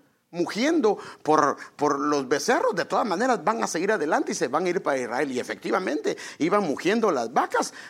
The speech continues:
pero iban para adelante. Y cuando Israel vio, eh, eh, el, el arca, pues entonces la bajaron y la dejaron en una casa ahí.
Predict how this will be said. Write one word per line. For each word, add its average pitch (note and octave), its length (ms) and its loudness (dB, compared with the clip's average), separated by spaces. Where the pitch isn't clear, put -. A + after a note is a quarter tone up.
pero A#2+ 800 0
iban G3 320 2
para C#3 180 2
adelante. E3+ 540 0
Y D3+ 100 0
cuando C3 340 -2
Israel B2 420 0
vio, G3+ 400 4
eh, B2+ 280 -4
eh, C3+ 300 -2
el, B2 80 -2
el A#2+ 160 0
arca, C#4 380 2
pues - 180 -6
entonces D3 320 -2
la A#2 100 -2
bajaron F#3 480 0
y C#3+ 40 -2
la B2 120 -2
dejaron F3+ 580 -2
en B2+ 200 0
una D#3 260 2
casa D#3 320 -2
ahí. A2+ 280 -10